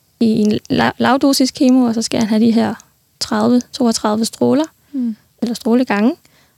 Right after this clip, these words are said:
Speaker 1: Og, øhm, så efterfølgende så holder han pause på en måned, og så skal han så have kemo hver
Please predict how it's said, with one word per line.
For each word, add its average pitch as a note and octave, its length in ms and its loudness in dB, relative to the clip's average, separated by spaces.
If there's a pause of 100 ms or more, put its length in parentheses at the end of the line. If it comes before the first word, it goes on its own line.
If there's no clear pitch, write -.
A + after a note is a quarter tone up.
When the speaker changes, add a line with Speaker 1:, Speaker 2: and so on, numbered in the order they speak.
Speaker 1:
Og, A3+ 360 4
øhm, A3 320 2
så B3 200 0
efterfølgende A#3+ 480 2
så B3+ 60 2
holder A#3+ 160 4
han G#3 80 0
pause A3 300 -2
på B3 60 0
en A3+ 60 6
måned, A#3+ 340 4
og A#3+ 120 0
så B3+ 80 -2
skal - 180 0
han A3 100 2
så A3+ 160 0
have G#3+ 280 0 (300)
kemo A#3 380 4
hver A#3 320 -4